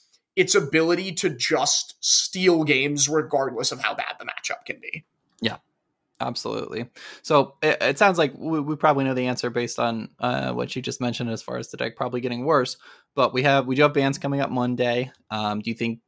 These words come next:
Speaker 2: that the deck dodges the bans? Do you think that there's, you know, anything maybe on the table that's gonna get hit? What's your, what's your outlook on bans right now?
Speaker 1: I don't think anything should be banned.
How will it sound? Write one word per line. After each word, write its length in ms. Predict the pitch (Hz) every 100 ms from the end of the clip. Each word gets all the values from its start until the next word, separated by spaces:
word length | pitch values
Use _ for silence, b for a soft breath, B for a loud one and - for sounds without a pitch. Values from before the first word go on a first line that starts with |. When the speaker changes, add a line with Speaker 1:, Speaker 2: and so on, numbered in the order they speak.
| _
Speaker 2:
that 200 | 117 110
the 80 | 117
deck 260 | 120 117
dodges 400 | - 123 127 139
the 80 | 139
bans? 400 | 139 135 135 135
Do 100 | -
you 60 | 113
think 240 | 107 117
that 120 | 120 117
there's, 340 | 117 117 - -
you 100 | 120
know, 80 |
anything 340 | 101 113 120 123
maybe 220 | 120 127
on 140 | 123
the 40 | 117
table 280 | - 127 123
that's 160 | -
gonna 160 | - 123
get 180 | 123 113
hit? 240 | 120 120
What's 260 | - 117 -
your, 220 | 117 113
what's 220 | - 113 -
your 120 | 113
outlook 380 | 113 120 110 -
on 180 | 110
bans 260 | 104 107 101
right 160 | 110 -
now? 260 | 101 135 - _ _ _ _ _ _ -
Speaker 1:
I 140 | 160
don't 320 | 151 131 -
think 180 | - 135
anything 360 | 139 135 127 139
should 180 | 135 143
be 120 | 135
banned. 440 | 131 147 151 151